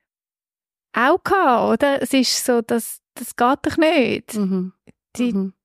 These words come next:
Speaker 1: ja.
Speaker 2: Mhm. Ja.
Speaker 1: Genau.
Speaker 2: Du hast es jetzt gerade angesprochen, ähm, <clears throat> dass du manchmal auch Wut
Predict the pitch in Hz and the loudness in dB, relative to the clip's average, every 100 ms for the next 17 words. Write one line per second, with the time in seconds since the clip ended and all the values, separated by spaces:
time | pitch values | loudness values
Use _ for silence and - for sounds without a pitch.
0 | - 226 226 247 - _ - 214 190 185 | -6 0 0 0 -6 _ -6 -2 0 -2
1 | 185 _ _ _ _ _ 226 208 - _ | -6 _ _ _ _ _ -6 -6 -6 _
2 | _ _ _ _ _ _ _ _ - 226 | _ _ _ _ _ _ _ _ -4 0
3 | 196 190 190 _ _ _ _ _ _ _ | 2 0 -4 _ _ _ _ _ _ _
4 | _ _ _ _ _ _ _ _ _ - | _ _ _ _ _ _ _ _ _ -2
5 | 208 202 196 196 226 110 185 - 240 208 | 0 2 0 0 0 0 0 0 -2 0
6 | - 196 - 190 196 180 175 - _ _ | -2 -2 -2 -2 0 2 -2 -6 _ _
7 | _ - 220 - 240 233 196 196 202 190 | _ -2 0 2 2 2 0 -4 0 2
8 | 185 208 - 180 190 208 220 | 4 2 0 -4 -2 -2 -2